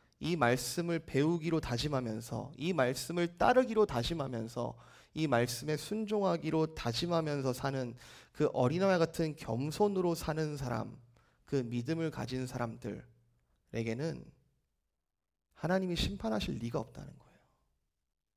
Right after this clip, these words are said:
오늘 그 얘기를 하는 겁니다. 예수님께서 둘로 나누셨다니까요.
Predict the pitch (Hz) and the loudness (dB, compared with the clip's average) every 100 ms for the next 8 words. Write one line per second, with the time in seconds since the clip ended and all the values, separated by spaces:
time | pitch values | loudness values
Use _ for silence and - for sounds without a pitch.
0 | _ _ _ _ _ _ _ _ _ _ | _ _ _ _ _ _ _ _ _ _
1 | _ _ _ _ _ _ _ _ _ _ | _ _ _ _ _ _ _ _ _ _
2 | - 156 190 151 185 196 185 160 117 110 | -4 -2 0 2 2 2 0 -2 -6 -8
3 | 110 120 - 208 208 208 - 147 117 127 | -4 -2 -2 0 0 0 -2 -2 -2 -4
4 | - 123 113 - - | -6 -8 -8 -10 -16